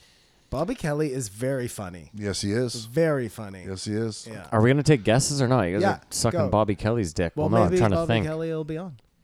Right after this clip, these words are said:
Speaker 3: I'm pretty sure he'll have someone from the U F C on. I'm gonna say Israel Adesanya.
Speaker 1: Oh, do you see who Israel's fighting?
Speaker 3: Yeah, Robert Whitaker.
Speaker 1: Yeah.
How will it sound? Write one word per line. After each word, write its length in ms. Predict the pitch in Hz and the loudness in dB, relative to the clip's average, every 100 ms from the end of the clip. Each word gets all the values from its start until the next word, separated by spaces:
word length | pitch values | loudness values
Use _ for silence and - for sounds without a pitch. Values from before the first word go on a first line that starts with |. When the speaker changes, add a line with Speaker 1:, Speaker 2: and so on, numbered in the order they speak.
| _ _ _ - | _ _ _ -6
Speaker 3:
I'm 200 | 95 95 | -2 2
pretty 220 | - 147 | 4 4
sure 180 | 156 175 | 4 2
he'll 160 | 160 | 4
have 100 | 151 | 2
someone 360 | - 113 107 107 | 2 2 2 0
from 140 | 101 95 | 0 0
the 80 | |
U 200 | 87 90 | 2 4
F 120 | 85 - | 2 0
C 180 | 80 78 | -6 -6
on. 180 | 78 - | -8 0
I'm 120 | 123 | 2
gonna 160 | 196 202 | 4 4
say 300 | 160 123 - _ _ | 4 2 -2 _ _
Israel 540 | 113 110 104 107 107 - | 0 2 4 2 2 0
Adesanya. 840 | 87 92 - 92 85 80 73 73 | -2 0 0 -2 -2 -4 -8 -4
Speaker 1:
Oh, 100 | 214 | -2
do 100 | 233 | 0
you 60 | 170 | -2
see 220 | - 220 | -4 -2
who 180 | 214 220 | -2 -2
Israel's 500 | 180 180 180 196 170 | -2 -4 -2 -4 -4
fighting? 400 | - 123 185 302 | -6 -6 -6 -6
Speaker 3:
Yeah, 220 | 147 104 82 | -4 -4 -2
Robert 280 | 95 90 95 | -2 0 -2
Whitaker. 200 | 107 - | -6 -10
Speaker 1:
Yeah. 280 | 110 139 226 | -12 -10 -10